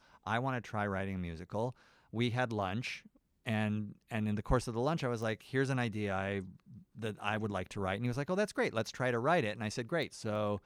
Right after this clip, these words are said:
um, I'll write a scene, and you'll write a song." And he said, "Oh, I don't, I don't write the lyrics all by myself. I write them with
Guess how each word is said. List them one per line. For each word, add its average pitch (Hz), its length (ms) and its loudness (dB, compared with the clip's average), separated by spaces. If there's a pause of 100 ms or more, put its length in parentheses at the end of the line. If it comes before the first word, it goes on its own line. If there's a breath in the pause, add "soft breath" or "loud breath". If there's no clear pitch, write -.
(640 loud breath)
um, 104 520 0 (140)
I'll 117 160 4
write 120 180 2
a 104 40 -2
scene, 208 460 0
and 147 100 0
you'll 135 160 2
write 131 160 4
a 123 60 0
song." 143 280 -2
And 160 60 0
he 135 40 -2
said, - 180 -4
"Oh, 85 40 -4
I 87 100 -4
don't, 107 220 -4 (300)
I 92 120 -6
don't 113 220 -4 (160)
write 87 300 -6
the 90 80 -10
lyrics 92 340 -8
all 90 100 -4
by 82 160 -10
myself. 98 520 -6
I 95 80 -4
write 95 240 -2
them 104 160 -2
with 104 200 -2